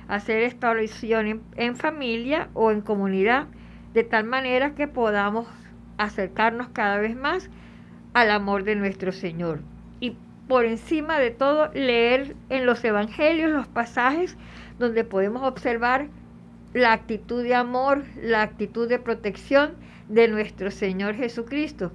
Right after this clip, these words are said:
que como dice el Salmo veintitrés, tengamos siempre presentes que el Señor es nuestro pastor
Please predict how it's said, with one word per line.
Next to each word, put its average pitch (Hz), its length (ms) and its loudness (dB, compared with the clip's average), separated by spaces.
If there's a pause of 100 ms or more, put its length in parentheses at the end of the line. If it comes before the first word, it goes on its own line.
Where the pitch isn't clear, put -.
que 202 80 -10
como 196 280 -2
dice 220 260 0
el 262 80 0
Salmo 226 540 0
veintitrés, 285 720 0 (120)
tengamos 226 420 0
siempre 233 360 -4
presentes 220 560 -2
que 233 140 -6
el 208 100 -2
Señor 220 420 0
es 240 80 0
nuestro 220 440 -2
pastor 302 460 -2